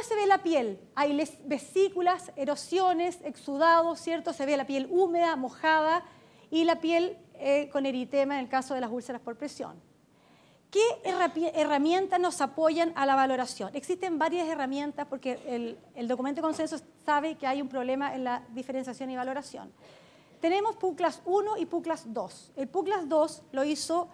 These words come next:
en conjunto el, el National Perioral Advisor Panel con el European Perioral Advisor Panel y el Pan Pacific. Y esa es un, una herramienta para lo-, lograr la valoración y la diferenciación.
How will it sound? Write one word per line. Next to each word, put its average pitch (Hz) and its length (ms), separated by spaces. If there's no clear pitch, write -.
en 285 160
conjunto 277 560
el, 269 400
el 254 260
National 320 380
Perioral 302 420
Advisor 262 460
Panel 277 500
con 311 280
el 277 160
European 262 540
Perioral 320 400
Advisor 302 420
Panel 302 560
y 294 140
el 277 160
Pan 277 380
Pacific. 254 640
Y 359 320
esa 339 280
es 330 260
un, 320 180
una 285 220
herramienta 381 760
para 302 280
lo-, 285 160
lograr 269 420
la 285 120
valoración 254 520
y - 20
la 269 140
diferenciación. 262 880